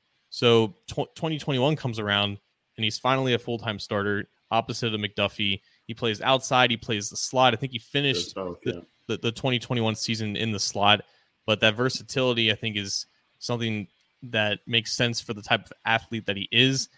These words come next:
Speaker 1: And in this first full year starting, I think he, like, he led the team in pass defenses and, and interceptions over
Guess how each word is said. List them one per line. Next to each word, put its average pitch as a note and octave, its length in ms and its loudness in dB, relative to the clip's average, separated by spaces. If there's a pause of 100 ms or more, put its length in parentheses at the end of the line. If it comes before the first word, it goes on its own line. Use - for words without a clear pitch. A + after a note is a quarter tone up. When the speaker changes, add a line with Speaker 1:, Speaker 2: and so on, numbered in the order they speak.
(140)
Speaker 1:
And A#2 140 0
in D3 100 2
this C#3+ 160 2
first C#3 360 -4
full B2+ 220 -2
year B2 160 0
starting, A#2+ 440 -2
I G#2+ 40 -2
think G#2+ 160 -8
he, G#2 200 -10 (280)
like, F#2 180 -12 (100)
he A2+ 100 -10
led A2+ 220 -12
the A2+ 80 -12
team A2+ 400 -4 (320)
in G#2+ 60 -12
pass A#2+ 220 4
defenses A2+ 600 -6
and, G2+ 240 -6 (100)
and A2+ 220 -2
interceptions A2+ 580 -2
over B2+ 400 2